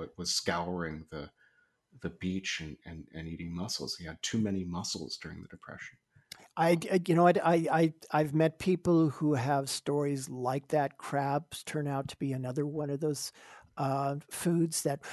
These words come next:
Speaker 2: was readily available in certain areas, but it became associated with, uh, abject poverty.
Speaker 1: Yeah, yeah. So, so you have the, the, the, uh, these people turn, turn, turn to poaching, and it, it, the best fishing is at night anyway, so that helps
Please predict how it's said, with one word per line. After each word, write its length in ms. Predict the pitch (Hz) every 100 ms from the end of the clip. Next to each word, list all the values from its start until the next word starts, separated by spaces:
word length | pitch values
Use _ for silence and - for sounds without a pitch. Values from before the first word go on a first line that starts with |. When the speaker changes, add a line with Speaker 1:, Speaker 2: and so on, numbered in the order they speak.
| - -
Speaker 2:
was 180 | 156 170
readily 520 | 226 262 208 196 175
available 480 | 147 175 214 196 156
in 80 |
certain 320 | 147 165 160 160
areas, 340 | 175 151 135
but 160 | 151 151
it 80 |
became 320 | 170 - 175 170
associated 540 | - 165 170 160 147
with, 320 | 143 143 - -
uh, 220 | 175 151 156 - -
abject 400 | 156 175 165 -
poverty. 460 | - 170 185 - _ _ _ _
Speaker 1:
Yeah, 280 | 95 78 73 - _
yeah. 220 | - 82 - - -
So, 240 | - 175 175
so 160 | -
you 160 | 165 165
have 380 | 156 165 - -
the, 260 | 147 120 -
the, 180 | 135
the, 160 | 127 131
uh, 440 | - 127 123 139 143
these 180 | 123 117
people 300 | - 127 123
turn, 340 | 123 113 - -
turn, 260 | 120 113 -
turn 160 | - 104
to 80 | 92
poaching, 520 | - 113 104 82 82
and 100 | 131
it, 100 | 156
it, 320 | 196 175 180 - -
the 80 | 151
best 280 | 190 170 -
fishing 420 | 165 135 131 110
is 120 | 101
at 80 | 107
night 360 | 139 151 135
anyway, 440 | 123 135 110 92 87
so 180 | - 101
that 160 | 107
helps 640 | 90 - 107 92 - -